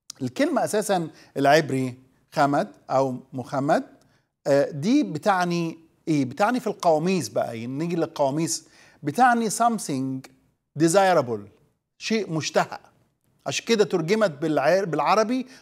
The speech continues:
مشتهيات، وبتعني أيضًا precious، precious، شيء غالي جدًا.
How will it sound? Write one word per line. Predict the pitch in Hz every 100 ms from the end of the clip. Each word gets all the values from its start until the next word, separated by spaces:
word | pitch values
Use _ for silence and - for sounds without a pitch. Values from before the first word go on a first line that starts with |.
| -
مشتهيات، | 160 196 - - 143 156 156 139 104 - _ _ _ _ -
وبتعني | 135 - 269 247 226 214
أيضًا | 254 220 226 196 - -
precious، | 240 247 - 127 113 - - _ _ _ _ _ _ _ _ _ -
precious، | 262 - 135 113 - _
شيء | - 247 -
غالي | 135 202 185
جدًا. | 165 190 139 113